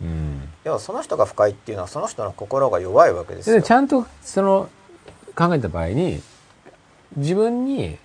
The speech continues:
Speaker 1: 要素として確かになっていう納得ができるものが
Speaker 2: はい。
Speaker 1: あるかどうかっていうのは結構あるかなとは思うんですよ。
Speaker 2: うん。はい。
Speaker 1: あ、確かにそこは修正した方がいいなっていうところがあれば、
Speaker 2: はい。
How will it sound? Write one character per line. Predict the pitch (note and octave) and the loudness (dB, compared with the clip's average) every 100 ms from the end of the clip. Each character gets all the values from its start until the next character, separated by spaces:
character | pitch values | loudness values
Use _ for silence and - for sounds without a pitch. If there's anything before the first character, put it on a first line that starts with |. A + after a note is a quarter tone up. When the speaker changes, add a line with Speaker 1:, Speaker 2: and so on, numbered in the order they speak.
| _ _ _ _ _ - _ - _ _ _ C#3 | _ _ _ _ _ -20 _ -20 _ _ _ -2
Speaker 1:
要 | E3+ F3+ | 0 0
素 | - | -2
と | G#2 E2+ | -10 -10
し | - | -6
て | G2+ F2+ | -6 -4
確 | - F3 - | 0 -2 0
か | F#2+ | -2
に | E2+ E2 | -2 -2
な | F#2 | -2
っ | G#2 | -4
て | - | -8
い | E2 | -6
う | |
納 | F2+ A#2+ | -2 -4
得 | - G#3+ G3+ G3+ | -2 -2 0 0
が | G3 | -2
で | F3+ F3+ | -2 -4
き | G#3+ | -2
る | F#3+ | -4
も | F#2+ E2 | -4 -6
の | E2 E2 | -6 -2
が | F#2+ G2+ F#2+ | 0 0 -2
Speaker 2:
は | F2 | -10
い。 | E2+ _ _ _ _ _ - | -16 _ _ _ _ _ -4
Speaker 1:
あ | |
る | B2+ | -4
か | - D2 | -4 -8
ど | D#2+ | -8
う | C#2+ | -8
か | - | -10
っ | - - | -18 -14
て | D#2+ | -10
い | |
う | |
の | F2+ | -8
は | F#2+ | -8
結 | D#2+ D#2+ | -8 -10
構 | - C#2+ | -8 -8
あ | |
る | D#2 | -8
か | C2+ | -12
な | C#2 | -14
と | - | -12
は | D2 | -8
思 | D#2 | -8
う | |
ん | C#2 | -10
で | |
す | - | -14
よ。 | - - - | -18 -18 -18
Speaker 2:
う | |
ん。 | F2+ | -18
は | |
い。 | E2 _ _ _ - | -18 _ _ _ -18
Speaker 1:
あ、 | - - - | -18 -18 -12
確 | A#2 - | -12 -12
か | - | -14
に | D2 | -16
そ | - | -14
こ | - B2+ | -10 -10
は | |
修 | A2 - | -10 -14
正 | G2+ A2 | -12 -14
し | G#2 | -12
た | A#2+ | -14
方 | - | -14
が | - | -14
い | C#2 | -12
い | |
な | A1+ | -12
っ | E2+ _ - | -16 _ -10
て | |
い | F2+ F#2 | -6 -4
う | |
と | F#2 | -6
こ | F2 | -4
ろ | A#2 | -2
が | A2+ - | -4 -2
あ | - A3+ | 0 2
れ | F#3 | 0
ば、 | C#3 - G#3+ | -2 4 6
Speaker 2:
は | F3+ F2 | 6 0
い。 | F2 | -6